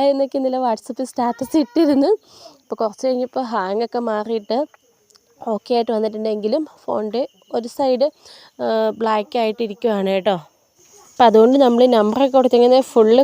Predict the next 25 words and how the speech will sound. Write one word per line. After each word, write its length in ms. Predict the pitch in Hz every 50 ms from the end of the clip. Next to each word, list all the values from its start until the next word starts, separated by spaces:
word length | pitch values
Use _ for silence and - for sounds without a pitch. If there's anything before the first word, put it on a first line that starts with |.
| -
കോപ്പി 260 | - 294 277 - 285 - 226 -
പേസ്റ്റ് 300 | 262 247 240 - - 349
കൊടുത്തപ്പോൾ 480 | 320 285 277 285 285 294 285 269 320 302 -
പ്ലസ് 320 | - 285 269 262 269 262 - 294 302
നയൻറ്റി 340 | 277 247 214 214 214 233 233 233
വൺ 160 | 233 240 269 -
തൊട്ടൊക്കെ 360 | 302 277 - 294 247 240 254 254 247
നമ്പർ 280 | 220 208 202 202 220 247 262
വന്നിട്ടുണ്ട് 480 | 247 240 208 208 214 247 240 233 220 220
കേട്ടോ. 220 | 220 202 220 220 220 - - - - - - - - - 208
അതുപോലെ 240 | 214 220 226 226 233
തന്നെ 140 | 240 262 262 - -
പല 120 | 220 208 208 233 -
ഫോട്ടോകളുടെ 480 | - 254 233 226 226 226 226 226 240 254 247
റിപ്പീറ്റ് 340 | 226 202 - - 214 208 226 247
വന്നിട്ടുണ്ട്. 260 | 220 214 208 208 214 214
എനിക്ക് 180 | 214 - 226 214
ഒരു 100 | 208 233 - -
സൈഡിലേക്ക് 640 | 262 240 233 226 220 233 233 233 226 220 247 247 247 240 220 220
ഗാലറിയിൽ 480 | 208 196 190 190 208 214 220 214 226 247 - 247
സേവ് 220 | 214 196 202 208 220
ആയി 100 | 220 226 220
വരുന്ന 240 | 220 214 208 214 226 - -
ഫോട്ടോസൊന്നും 600 | 226 208 202 - 208 226 - - 233 226 220 226 226
കാണത്തില്ല. 460 | 202 190 190 208 220 220 208 190 180